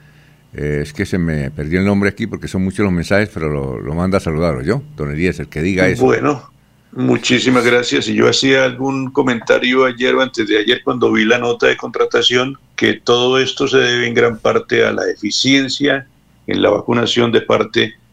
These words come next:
Speaker 2: de la S Sanatorio de Contratación que dirige un amigo suyo, don Alfonso.
Speaker 1: Eh, ese es el, eh, el hospital, ¿no?
Speaker 2: El hospital, sí,
Speaker 1: ¿Se
Speaker 2: señor.
Speaker 1: llama cómo?
Speaker 2: S Sanatorio de Contratación.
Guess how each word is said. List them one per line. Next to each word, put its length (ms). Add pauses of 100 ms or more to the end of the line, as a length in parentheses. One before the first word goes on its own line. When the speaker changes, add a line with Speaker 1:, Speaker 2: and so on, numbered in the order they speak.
(100)
Speaker 2:
de 200
la 220
S 420 (200)
Sanatorio 1080
de 180
Contratación 1120 (400)
que 120
dirige 680
un 220
amigo 420
suyo, 320
don 160
Alfonso. 500 (300)
Speaker 1:
Eh, 260
ese 180
es 100
el, 440
eh, 680
el 200
hospital, 440
¿no? 180 (720)
Speaker 2:
El 200
hospital, 520
sí, 120
Speaker 1:
¿Se 80
Speaker 2:
señor. 160
Speaker 1:
llama 160
cómo? 340 (1120)
Speaker 2:
S 560 (460)
Sanatorio 580
de 80
Contratación. 680